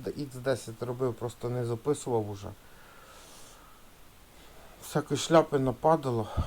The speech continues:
Кедмана немає. У мене так само з Кирилом було. І, іменно з мультиком.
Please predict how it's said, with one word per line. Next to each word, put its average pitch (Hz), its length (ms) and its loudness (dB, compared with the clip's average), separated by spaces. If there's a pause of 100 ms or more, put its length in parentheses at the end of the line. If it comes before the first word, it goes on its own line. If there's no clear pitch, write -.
(640)
Кедмана 127 400 0
немає. 113 500 0 (300)
У 180 60 -2
мене 233 240 6
так 190 200 0
само 165 280 4
з - 60 -8
Кирилом 123 480 2
було. 101 300 -6 (1400)
І, 139 400 0
іменно 190 320 8
з 143 60 0
мультиком. 143 460 -4